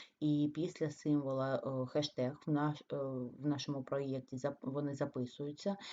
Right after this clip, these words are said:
вони пояснюють призначення команд і при цьому не виконуються під час виконання проєкту. Приклад того, як це відбувається, зараз ми з вами поглянемо.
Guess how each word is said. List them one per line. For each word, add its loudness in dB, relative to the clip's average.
вони 4
пояснюють 2
призначення -2
команд 0
і -2
при -8
цьому 4
не 8
виконуються 2
під -4
час -2
виконання -6
проєкту. -14
Приклад 0
того, -4
як -6
це -6
відбувається, -2
зараз -6
ми -2
з -8
вами -2
поглянемо. -10